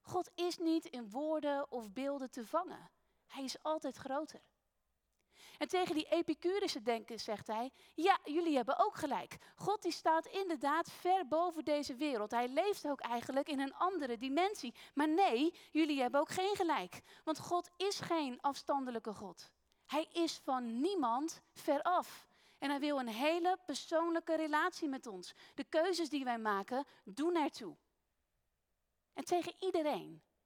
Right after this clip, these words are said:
Joden, Grieken, zegt hij: "Luister goed. Denk niet dat je God in woorden of beelden kunt vangen.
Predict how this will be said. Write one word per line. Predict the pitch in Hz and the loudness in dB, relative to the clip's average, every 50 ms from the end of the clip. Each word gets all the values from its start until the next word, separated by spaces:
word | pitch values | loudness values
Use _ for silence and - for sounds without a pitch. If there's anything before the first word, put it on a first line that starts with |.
| _ _ | _ _
Joden, | _ 208 214 240 269 320 320 285 285 294 294 302 302 - _ _ _ _ _ _ _ _ _ _ _ _ _ _ _ | _ -8 -2 -2 0 0 0 -2 -2 -2 -2 -4 -6 -10 _ _ _ _ _ _ _ _ _ _ _ _ _ _ _
Grieken, | _ - - 262 294 294 - - 262 269 277 302 - _ _ _ | _ -8 -4 -2 -2 -2 -2 -2 -2 -2 -4 -6 -12 _ _ _
zegt | _ - - 247 233 - | _ -8 -6 -6 -6 -2
hij: | 247 240 226 226 233 233 226 - _ _ _ _ _ _ _ _ _ _ _ _ _ | -2 0 0 0 -2 -4 -6 -10 _ _ _ _ _ _ _ _ _ _ _ _ _
"Luister | - 247 285 294 - - 302 | -2 -2 -2 -2 -4 -8 -12
goed. | - - 294 - - - - _ _ _ _ _ _ _ _ _ _ _ _ _ _ _ _ _ _ _ | -12 -12 -14 -14 -14 -20 -20 _ _ _ _ _ _ _ _ _ _ _ _ _ _ _ _ _ _ _
Denk | - 196 190 302 302 320 302 - | -20 -2 0 0 2 2 0 -2
niet | 262 269 311 339 302 311 - - - - _ | 0 2 2 2 2 0 -2 -6 -16 -18 _
dat | - 262 247 - | -12 -12 -8 -8
je | 269 | -8
God | - - - 330 339 - 311 | -10 -6 -4 -4 -4 -4 -6
in | 262 254 233 196 | -8 -8 -8 -6
woorden | 240 302 330 339 339 311 311 311 311 - | -4 -2 -2 -2 0 0 0 -2 -2 -4
of | 247 220 196 | -6 -10 -8
beelden | - 285 311 320 320 277 262 - | -6 -6 -4 -4 -4 -6 -8 -8
kunt | - 254 233 - | -8 -10 -10 -10
vangen. | - - 370 359 254 185 180 165 170 | -4 -2 -2 -2 0 -2 -6 -6 -10